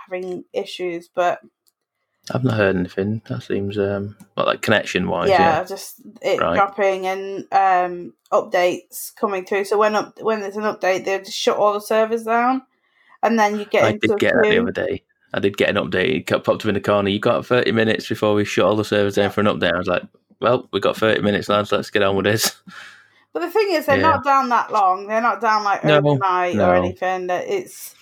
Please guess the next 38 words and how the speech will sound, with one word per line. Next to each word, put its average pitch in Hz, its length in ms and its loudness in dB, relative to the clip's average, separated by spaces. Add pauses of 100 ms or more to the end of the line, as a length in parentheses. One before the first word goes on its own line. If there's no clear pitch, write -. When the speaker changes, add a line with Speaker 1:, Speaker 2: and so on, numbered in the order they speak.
(400)
Speaker 1:
quick 262 260 0
and 202 140 -2
Speaker 2:
No, 87 120 4
they're 90 100 4
just 92 120 -2
Speaker 1:
easy. 180 100 0
Speaker 2:
pushing 87 220 2
a 82 60 0
patch - 340 -2
through, 87 180 2
I 87 40 4
Speaker 1:
Yeah. 87 80 4
Speaker 2:
imagine, 90 420 2
and 90 80 2
just 92 240 -4
making 92 260 0
sure 90 200 2
it - 80 -2
works. - 480 -2 (1400)
So, 123 100 0
yeah. 120 280 2 (2000)
Speaker 1:
But - 80 -18
that's 226 260 -6
about 220 280 2
it. 196 140 4
<laughs> 202 40 2
I've 220 260 0
not, 294 200 2
I've 247 360 2
not 247 200 -2
played 247 500 -8
anything 247 360 -4
else. 233 200 -2
Speaker 2:
You - 80 2
not - 100 -2
played 101 160 2
anything 101 260 0
else? 95 300 0